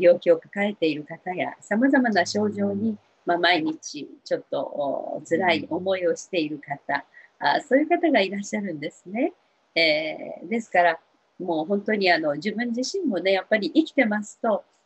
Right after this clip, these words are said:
あの、いろんな、あ、痛みがあったりとかですね、えー、ちょっとした、まあ、入院するまでもないけれども、えー、腰痛があったりとか、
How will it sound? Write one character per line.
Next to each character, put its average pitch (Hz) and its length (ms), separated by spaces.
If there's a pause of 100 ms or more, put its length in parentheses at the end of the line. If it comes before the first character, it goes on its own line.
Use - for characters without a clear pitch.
(140)
あ 165 140
の、 143 600
い 156 80
ろ 156 160
ん 160 80
な、 147 260 (120)
あ、 98 340 (100)
痛 165 240
み 170 160
が 170 120
あ - 20
っ 202 120
た 151 120
り 151 100
と - 60 (100)
か - 100
で - 120
す - 100
ね、 254 220 (260)
え 147 140
ー、 139 60
ち 143 100
ょ - 20
っ - 100
と - 120
し - 80
た、 233 180
ま 180 140
あ、 - 20
入 202 180
院 285 200
す 269 100
る 262 100
ま 240 140
で 247 100
も 233 140
な 294 220
い 277 80
け 240 120
れ 240 120
ど 233 120
も、 302 320 (300)
え 143 640
ー、 - 20
腰 170 200
痛 165 220
が 170 100
あ - 20
っ 170 140
た 165 80
り 156 120
と 131 140
か、 151 320